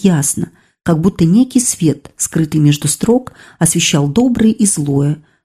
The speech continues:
помогая любить и ненавидеть, заставляя напряжённо следить за судьбами людей, спутанных в тесный рой. Сразу возникло настойчивое желание помочь этому, помешать тому. Забывалось, что вся эта неожиданно открывшаяся жизнь насквозь бумажная.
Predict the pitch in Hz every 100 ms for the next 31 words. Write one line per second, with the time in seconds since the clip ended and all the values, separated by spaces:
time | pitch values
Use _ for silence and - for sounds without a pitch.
0 | _ 160 165 160 156 151 147 147 262 277
1 | - 190 208 208 190 139 151 170 - -
2 | _ _ - 156 151 156 160 156 151 156
3 | 147 143 233 247 240 175 160 175 165 156
4 | 170 170 170 170 180 175 147 139 143 _
5 | - - 170 165 156 160 - 143 143 -
6 | 147 151 - - _ _ _ _ _ _
7 | - 170 175 170 165 160 202 233 170 156
8 | 156 233 247 - 190 185 196 220 214 214
9 | 233 247 220 143 - 151 131 139 139 170
10 | - - - 185 214 - 262 247 - 147
11 | 143 190 196 _ _ _ - 180 220 262
12 | 277 233 - 220 - 254 240 190 190 202
13 | 202 233 202 175 165 - 226 - 180 165
14 | 170 247 269 214 175 - 240 220 214 220
15 | 185 135 - - 170